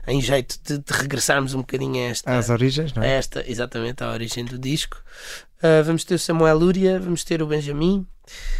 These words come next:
Speaker 1: vamos ter o Jasmin, ah, a Rebeca Chaló, que é uma arpista fantástica,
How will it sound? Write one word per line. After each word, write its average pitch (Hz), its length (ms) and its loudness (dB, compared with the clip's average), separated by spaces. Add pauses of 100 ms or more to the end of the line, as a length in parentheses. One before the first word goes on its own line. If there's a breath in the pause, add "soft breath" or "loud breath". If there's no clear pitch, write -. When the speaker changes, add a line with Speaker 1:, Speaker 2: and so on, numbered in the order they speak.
(160 loud breath)
Speaker 1:
vamos 156 540 2
ter 151 380 0
o 156 100 2
Jasmin, 151 720 0 (840 loud breath)
ah, 151 640 4
a - 20 -2
Rebeca 156 480 0
Chaló, 147 400 2
que - 140 -8
é - 20 -4
uma 139 120 -2
arpista 143 440 -6
fantástica, 143 920 -6